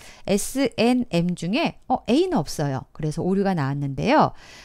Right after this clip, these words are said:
어, 단 오류가 발생 시 지원 학과에 코드 오류로 표시하시오라고 되어 있습니다. 수식을 수정하실 땐 항상 첫 번째 수식을 수정합니다. 등호 다음에 커서를 갖다 놓고요.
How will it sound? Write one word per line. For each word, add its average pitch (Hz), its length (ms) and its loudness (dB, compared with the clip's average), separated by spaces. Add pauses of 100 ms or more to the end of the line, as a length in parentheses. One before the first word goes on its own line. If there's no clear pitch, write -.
(160)
어, 190 340 2
단 - 260 0
오류가 294 380 4
발생 220 420 2
시 247 460 2
지원 226 400 4
학과에 226 680 4
코드 - 280 2
오류로 226 420 6
표시하시오라고 226 960 2
되어 190 160 0
있습니다. 143 640 -6 (340)
수식을 359 400 4
수정하실 320 520 4
땐 269 180 2
항상 240 340 2
첫 294 300 0
번째 285 480 4
수식을 240 440 0
수정합니다. 185 920 0 (320)
등호 302 240 6
다음에 277 320 6
커서를 277 320 0
갖다 220 280 0
놓고요. 220 540 0